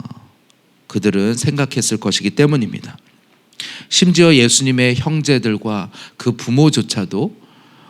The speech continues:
오늘 예수님을 육신의 형제, 육신의 아들로만 여기는 것을 다른 복음서를 통해서도 우리는 보게 됩니다.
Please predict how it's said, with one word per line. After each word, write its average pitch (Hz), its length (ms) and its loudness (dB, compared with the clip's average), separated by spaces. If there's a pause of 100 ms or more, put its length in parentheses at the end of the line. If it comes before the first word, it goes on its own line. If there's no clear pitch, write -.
(140)
오늘 98 260 2
예수님을 110 680 0 (240)
육신의 113 640 0 (540)
형제, 107 500 -4 (500)
육신의 117 380 2
아들로만 104 800 0 (260)
여기는 107 400 0
것을 90 480 -2 (240)
다른 120 320 -2
복음서를 104 440 -4
통해서도 110 520 -4
우리는 92 300 -4
보게 92 240 -8
됩니다. - 480 -10